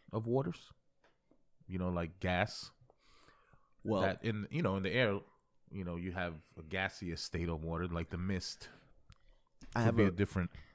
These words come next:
Speaker 1: form.
Speaker 2: I have a strange thing with, in terms of that. Like, for example, um, if you notice that after the first day,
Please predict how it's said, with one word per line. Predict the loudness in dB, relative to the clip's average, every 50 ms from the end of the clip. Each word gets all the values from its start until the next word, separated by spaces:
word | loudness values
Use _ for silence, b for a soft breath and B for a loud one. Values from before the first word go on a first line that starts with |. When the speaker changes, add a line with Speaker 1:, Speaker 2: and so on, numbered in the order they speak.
| -20 -20
Speaker 1:
form. | -12 -4 0 2 4 4 4 2 0 -4 -8 -14 _ _ _ _ _ _ _ _ _ _
Speaker 2:
I | 0 0
have | 0 2 0
a | -2
strange | -2 -2 -2 0 2 2 0 -2 -4 -4
thing | -2 0 0 0 0 -2 -4 -4
with, | -4 -4 -4 -4 -6 -12 -10 -8
in | -6 -6
terms | -2 0 0 0 2 0
of | 0 -4 -4 -2
that. | -2 0 0 0 0 -2 -4
Like, | -4 -6 -4
for | -2 -2 -2
example, | -2 0 0 0 2 2 2 2 2 0 0 -2 -2
um, | -4 -2 -2 0 0 0 0 0 -2 -2 -2 -4 -6 -8 -10 -14 _ _ _ _ _ _ _ _ _ _ _ _ _ _ _ _ -20 -20 -4
if | -2 -2 2 4
you | 4 6
notice | 8 8 8 8 6 4 0 -4 -8 -6 -2
that | 0 0 0 2
after | 0 0 0 0 -2
the | -2 -2
first | -2 0 0 0 0 0 -2
day, | 0 0 0 0 0 -4 -8